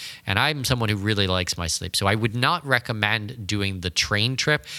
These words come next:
I thought it'd be a fun experience. It was maybe not a great one, but I suggest to people to fly instead.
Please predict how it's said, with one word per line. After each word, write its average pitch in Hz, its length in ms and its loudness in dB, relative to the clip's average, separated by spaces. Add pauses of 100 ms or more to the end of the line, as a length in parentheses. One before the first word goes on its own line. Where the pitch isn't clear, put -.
(120)
I 117 80 4
thought 143 160 2
it'd 120 80 -6
be 110 100 2
a 98 60 2
fun 127 280 0
experience. 139 640 2
It - 300 -20
was 92 100 -6
maybe 92 280 -2
not 92 500 0 (140)
a 107 60 -4
great 110 340 0
one, 127 320 -2 (340)
but 95 460 0
I 101 60 2
suggest 113 400 0
to 113 60 0
people - 260 0
to - 100 -4
fly 90 360 0
instead. 82 680 -4